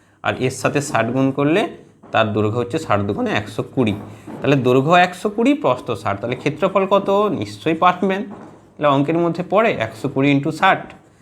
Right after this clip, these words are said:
তাহলে বারো ছয় বাহাত্তরশো।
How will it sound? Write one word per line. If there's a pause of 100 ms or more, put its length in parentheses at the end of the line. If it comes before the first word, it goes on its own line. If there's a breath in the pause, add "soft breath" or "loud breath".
(260 soft breath)
তাহলে
বারো
ছয়
বাহাত্তরশো।